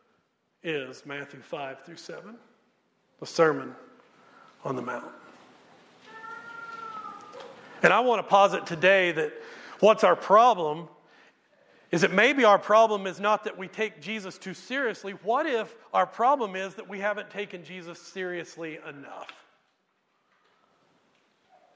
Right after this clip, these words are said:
Christian researcher George Barna said this years ago, as he spent his life researching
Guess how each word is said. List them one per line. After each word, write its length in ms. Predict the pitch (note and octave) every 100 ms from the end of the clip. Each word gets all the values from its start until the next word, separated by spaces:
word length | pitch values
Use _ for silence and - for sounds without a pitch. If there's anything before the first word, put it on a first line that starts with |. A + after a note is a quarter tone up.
| -
Christian 320 | A3 - G3+
researcher 500 | G3 F#3+ G3 F#3+ F3
George 360 | C#3+ F#3 F#3 C#3+
Barna 380 | E3+ E3+ E3
said 300 | D3 E3+ D#3+
this 380 | D#3+ D3+ C3+ - - _ _ _ _ _ _ _ _ _ _ - D#3+
years 400 | E3+ B3 A3+ F3
ago, 260 | D#3 D3 C3 B2+ - - - _ _ _ _ _ _ _ - - - - - - - - -
as 160 | D3
he 280 | - A3 G3
spent 340 | - - G3 E3+
his 220 | E3 C#3+
life 640 | D3+ F#3 G3+ C#3 - -
researching 920 | - D3+ G#3+ F#3+ F#3+ E3+ - D3 C3